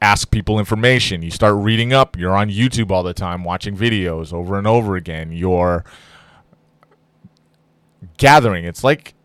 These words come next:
a, what are those, like a black squirrel, right? Going around collect, or I, any squirrel, I don't, flying squirrel, any type of squirrel going around collecting a bunch of acorns and piling them away, um, for the oncoming s-, winter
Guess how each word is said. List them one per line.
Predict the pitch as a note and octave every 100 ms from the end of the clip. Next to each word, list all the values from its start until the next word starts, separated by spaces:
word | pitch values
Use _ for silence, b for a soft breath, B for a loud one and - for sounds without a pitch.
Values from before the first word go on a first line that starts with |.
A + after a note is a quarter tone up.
| _ _ _ -
a, | G#2+ G#2 G#2 F#2+ D#2+
what | G2+ B2
are |
those, | A2+ G2 F2+
like | G2 F2+
a |
black | E2+ G#2+ A#2+
squirrel, | - - A2 A2 F#2+ C2+ - _
right? | - G2 G#2+ F2+
Going | G#2 A2+
around | G#2+ G#2+ G#2+ G#2
collect, | - G2+ G#2 - -
or | A2+ -
I, | B2 B2
any | - D3 A#2+
squirrel, | - G2 F#2 F2+
I | G2+
don't, | G#2 C#2+
flying | - G2+ B2 C3+
squirrel, | - C#3+ D3 - b b b -
any | C#3+ D#3+
type | C3+ C#3+
of | -
squirrel | - A#2+ A#2+
going | A2 A#2 A#2+
around | A2 A2 G#2
collecting | G#2+ G#2+ G#2+ G#2+
a | G2+
bunch | G#2 G2
of | E2
acorns | G2+ F#2 F#2+ F2+ F2 E2+
and | E2+
piling | - A2 G#2+
them | G2+
away, | F#2+ F#2 F#2 F2+ F2 - B B B B
um, | F2+ E2 E2+ D#2+ D#2+ C#2+ _ _ _
for | - - F#2 F#2 F2+ F2 -
the | F#2 -
oncoming | F#2 F#2 - F#2+ F2+ E2+
s-, | - - -
winter | F2+ F#2+ E2+ D2